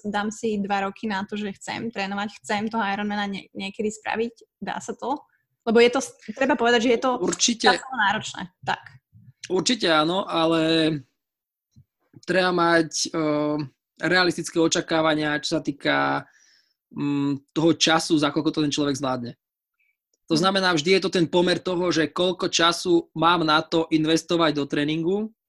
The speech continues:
Speaker 2: a to sa potom odzrkadlí aj na tom, ako, ako reálne alebo kedy by som mohol toho, napríklad toho celého Ironmana zvládnuť. Lebo ja si myslím, že, mm, povedať si, že za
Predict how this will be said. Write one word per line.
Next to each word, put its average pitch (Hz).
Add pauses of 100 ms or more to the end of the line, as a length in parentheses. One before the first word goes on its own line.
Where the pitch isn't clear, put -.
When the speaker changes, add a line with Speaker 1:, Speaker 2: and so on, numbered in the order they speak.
(520)
Speaker 2:
a 147
to 175
sa 160
potom 160
odzrkadlí 160
aj 147
na 151
tom, 170 (880)
ako, 160
ako 165
reálne 151
alebo 143
kedy 147
by 139
som 147
mohol 139
toho, 139
napríklad 139
toho 143
celého 139
Ironmana 139
zvládnuť. 127
Lebo 156 (240)
ja 175
si 202
myslím, 175
že, 160 (540)
mm, 156 (320)
povedať 170
si, 156
že 151
za 151